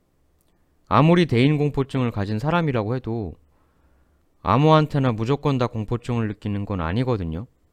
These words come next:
유달리 내가 가진 약점이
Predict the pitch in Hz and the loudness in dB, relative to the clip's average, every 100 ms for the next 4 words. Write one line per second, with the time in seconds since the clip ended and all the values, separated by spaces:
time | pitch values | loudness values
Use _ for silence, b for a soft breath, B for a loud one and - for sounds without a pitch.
0 | _ _ _ _ _ _ _ _ _ _ | _ _ _ _ _ _ _ _ _ _
1 | _ 110 123 170 147 101 104 85 73 _ | _ -2 4 4 4 0 -2 -4 -8 _
2 | _ _ _ _ _ 104 117 131 117 110 | _ _ _ _ _ 0 2 2 0 0
3 | 113 95 90 - 101 107 143 | -2 -2 -2 -6 -4 -2 -4